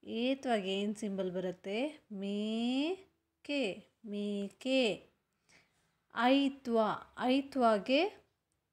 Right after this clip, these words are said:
ಏತ್ವ ಕೊಟ್ಟು ಅದಕ್ಕೆ ಕೆಳಗಡೆ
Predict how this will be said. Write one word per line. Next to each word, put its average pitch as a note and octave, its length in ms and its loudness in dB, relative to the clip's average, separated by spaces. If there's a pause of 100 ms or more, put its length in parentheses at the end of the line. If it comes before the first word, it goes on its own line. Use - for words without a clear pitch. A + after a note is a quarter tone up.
(280)
ಏತ್ವ A#3+ 500 -4
ಕೊಟ್ಟು G3 480 -6 (760)
ಅದಕ್ಕೆ G3+ 600 -6 (520)
ಕೆಳಗಡೆ G3 640 -2